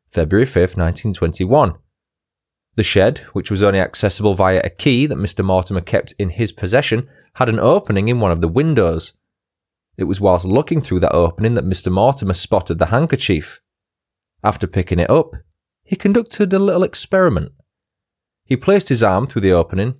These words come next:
and dropped his own hanky. Came as no surprise when it landed in almost the exact same spot the unidentified hanky had landed. This meant that whoever had ditched the hanky had done so in the same manner,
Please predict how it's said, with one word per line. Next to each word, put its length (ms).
and 120
dropped 220
his 140
own 180
hanky. 380
Came 200
as 80
no 140
surprise 640
when 100
it 100
landed 300
in 100
almost 380
the 80
exact 460
same 240
spot 400
the 200
unidentified 880
hanky 300
had 160
landed. 380
This 200
meant 200
that 140
whoever 340
had 200
ditched 240
the 80
hanky 340
had 180
done 200
so 280
in 140
the 60
same 380
manner, 360